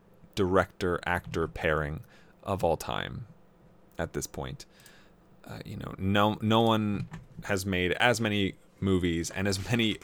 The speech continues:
great movies, uh, with an actor as Kurosawa has with Mifune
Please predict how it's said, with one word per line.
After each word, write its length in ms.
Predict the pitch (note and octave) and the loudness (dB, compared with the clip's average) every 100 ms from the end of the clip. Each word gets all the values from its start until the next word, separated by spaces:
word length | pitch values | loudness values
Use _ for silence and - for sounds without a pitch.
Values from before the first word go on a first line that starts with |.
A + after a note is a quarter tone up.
| - - A2 | -14 -16 -14
great 460 | G2+ F#2+ G#2+ G#2+ F#2 | -4 2 6 6 4
movies, 520 | F#2 E2+ E2 E2 - - - - _ - | 0 0 -2 -4 -8 -16 -20 -20 _ -10
uh, 240 | E2 D#2+ - | -6 -4 -2
with 220 | E2+ E2 | -2 -2
an 80 | D#2+ | 0
actor 540 | D#2+ - E2+ D2+ - - | 0 0 0 0 -2 -2
as 260 | E2 E2+ | -2 -2
Kurosawa 640 | - - D#2 D#2+ D2 C2+ F2 | -8 -4 -4 -2 -2 -2 -2
has 460 | F#2+ - - - - | -4 -6 -8 -10 -8
with 220 | E2+ - | -8 -6
Mifune 500 | D#2 - - D2+ | -8 -8 -10 -10